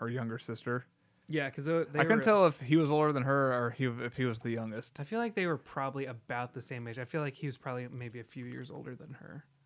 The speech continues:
Speaker 1: Okay, maybe a year older, a year younger. I don't know. They were right around each other.
Speaker 2: Yeah.
Speaker 1: But yeah, but you can tell, like, she's been influenced by some of the, uh, Britain culture a little bit here. Like,
Speaker 2: Right.
Speaker 1: we find out later that she's been secretly <laughs> dating a guy for a while.
Speaker 2: Yeah, for almost over a year.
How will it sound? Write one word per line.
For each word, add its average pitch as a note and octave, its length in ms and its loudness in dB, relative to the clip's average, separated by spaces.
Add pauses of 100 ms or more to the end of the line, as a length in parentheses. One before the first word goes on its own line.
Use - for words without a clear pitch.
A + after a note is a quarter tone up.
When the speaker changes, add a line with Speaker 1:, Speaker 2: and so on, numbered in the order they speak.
(140)
Speaker 1:
Okay, - 320 -10 (160)
maybe A2+ 180 -10
a G#2+ 40 -10
year A#2 240 -6
older, A#2+ 340 -6
a A#2+ 40 -6
year A2+ 180 -6
younger. A#2 400 -6
I C3 80 2
don't C3 100 2
know. A#2+ 100 -2
They B2 100 2
were C3 100 2
right C3+ 200 4
around A#2 380 0
each A#2+ 180 -4
other. A#2+ 280 0 (160)
Speaker 2:
Yeah. C#3+ 180 -2
Speaker 1:
But D3 160 8
yeah, C#3+ 180 8
but D3 200 4
you D3 160 8
can D3 80 0
tell, D3 200 4
like, C3 140 2
she's B2+ 220 -2
been C3 160 2
influenced B2+ 360 0
by B2 80 -6
some A#2+ 240 -4
of A#2 120 -2
the, A#2 260 -2
uh, A2+ 140 -4
Britain A2+ 280 -4
culture A#2 380 -6
a A2+ 80 -4
little A#2 180 -4
bit A#2 140 -4
here. A#2 320 -2 (560)
Like, A2+ 300 -10 (760)
Speaker 2:
Right. C3+ 220 -6
Speaker 1:
we B2+ 80 0
find B2 300 0
out A#2+ 160 0
later B2 260 2
that A#2 80 -4
she's A2+ 200 -6
been A#2 140 -8
secretly A#2+ 400 -4
<laughs> - 0 -
dating C#3+ 380 -4
a D3+ 60 4
guy C3 320 -2
for B2+ 160 -2
a A#2+ 40 0
while. A#2+ 380 -2 (200)
Speaker 2:
Yeah, C3+ 280 0 (140)
for C#3 200 -8
almost C3+ 460 -8
over C3 240 -6
a B2 60 -8
year. B2 280 -12